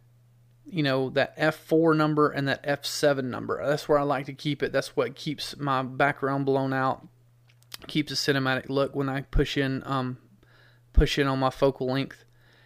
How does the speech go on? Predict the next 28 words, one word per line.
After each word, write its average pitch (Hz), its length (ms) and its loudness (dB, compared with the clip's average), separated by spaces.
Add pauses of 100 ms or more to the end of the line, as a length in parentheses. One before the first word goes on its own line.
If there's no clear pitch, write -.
(200)
and 147 100 -2
I 139 100 2
can 135 180 -4
really 143 280 6
keep - 360 -8
the 143 100 4
look 151 500 2
like 139 260 2
I 135 40 4
want 120 360 0
it. - 140 -20 (540)
I 151 120 4
use 160 280 0
N 143 120 4
D 139 120 2
filters 123 640 -4 (1200)
all 131 800 4 (200)
the 135 220 -2
time. 104 480 -6
I 131 40 -4
think 139 360 -2
it 135 180 -4
is 135 160 -2
imperative 135 840 0
to - 100 -12
use 123 280 -6
them. 69 280 -10 (800)
Um, 135 420 -2